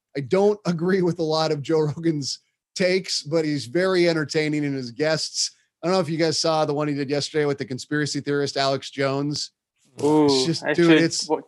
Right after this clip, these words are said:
Speaker 2: check that out. <laughs>
Speaker 1: it's, like, it's so insane and crazy, but, like, it's hilarious. So I listen to that 'cause he has people on. Um, and I listen to a lot of the N P R stuff, This American Life, uh, W N Y C Radio Lab.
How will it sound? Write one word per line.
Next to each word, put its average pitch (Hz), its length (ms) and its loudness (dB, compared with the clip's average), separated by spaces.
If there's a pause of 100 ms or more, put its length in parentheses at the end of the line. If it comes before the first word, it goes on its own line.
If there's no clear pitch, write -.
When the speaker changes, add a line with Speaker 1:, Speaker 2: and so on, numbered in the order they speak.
Speaker 2:
check 156 240 0
that 151 120 4
out. 143 340 2
<laughs> 175 340 -4
Speaker 1:
it's, 208 280 2
like, 202 360 0
it's 202 200 0
so 226 520 4
insane 175 680 2
and 156 140 -2
crazy, 160 480 -2
but, 151 120 -2
like, 139 180 -2
it's 139 140 -4
hilarious. 147 760 0 (400)
So 190 100 0
I 202 80 4
listen 202 280 2
to 165 60 0
that 151 240 4
'cause 139 120 -6
he 139 100 -4
has 143 140 -2
people 131 360 -4
on. 127 500 -2 (360)
Um, 127 680 0 (100)
and 156 100 -2
I 170 60 2
listen 185 280 0
to 175 40 2
a - 20 2
lot 151 180 2
of 139 60 -4
the 135 140 -2
N 131 100 -4
P 127 140 -6
R 123 200 0
stuff, 123 380 -4
This 135 180 -6
American 131 460 -2
Life, 120 560 -2
uh, 120 240 -2
W 131 300 -4
N 127 100 -4
Y 123 140 -4
C 127 200 -8
Radio 123 440 -4
Lab. 120 680 -4